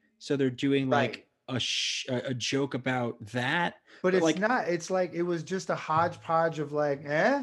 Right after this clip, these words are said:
Speaker 2: remember this thing?
Speaker 1: Ugh.
Speaker 2: Eh?" Like, it wasn't particularly pointed to be like,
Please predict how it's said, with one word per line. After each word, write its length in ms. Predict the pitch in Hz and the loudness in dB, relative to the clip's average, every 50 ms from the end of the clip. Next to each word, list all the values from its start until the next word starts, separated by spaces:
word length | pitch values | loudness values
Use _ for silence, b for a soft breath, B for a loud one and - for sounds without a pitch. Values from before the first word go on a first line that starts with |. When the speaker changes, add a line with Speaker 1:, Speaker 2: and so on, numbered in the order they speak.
| 233 - | -4 -10
Speaker 2:
remember 380 | - 139 143 151 156 160 160 165 | -10 -6 -2 -2 0 0 0 0
this 320 | 160 175 196 220 214 - - | 0 0 -2 -2 -6 -8 -4
thing? 380 | 233 240 269 294 311 294 - - _ _ _ _ _ _ _ _ _ _ | -2 0 0 0 0 -4 -6 -8 _ _ _ _ _ _ _ _ _ _
Speaker 1:
Ugh. 240 | 117 104 95 92 90 | -10 -10 -8 -8 -6
Speaker 2:
Eh?" 320 | - 208 262 302 311 285 240 233 - _ _ _ _ _ _ | -4 -2 0 2 2 2 2 -2 -6 _ _ _ _ _ _
Like, 160 | 151 147 147 | -2 0 0
it 100 | 175 165 | 0 0
wasn't 480 | 165 196 214 208 220 220 214 196 156 - _ _ _ _ _ _ _ _ | 2 2 0 2 2 0 0 -2 -4 -6 _ _ _ _ _ _ _ _
particularly 680 | 165 156 - - 185 170 190 185 175 170 165 160 143 | -8 -6 -2 -4 -2 0 0 0 2 2 0 0 -2
pointed 500 | 143 - - 160 160 170 170 151 143 127 | -4 -4 -2 0 0 0 0 0 -2 -4
to 80 | - 139 | -6 -8
be 180 | 123 127 127 127 | -6 -4 -4 -2
like, 360 | 123 123 120 120 120 - | -2 -2 -2 -4 -4 -10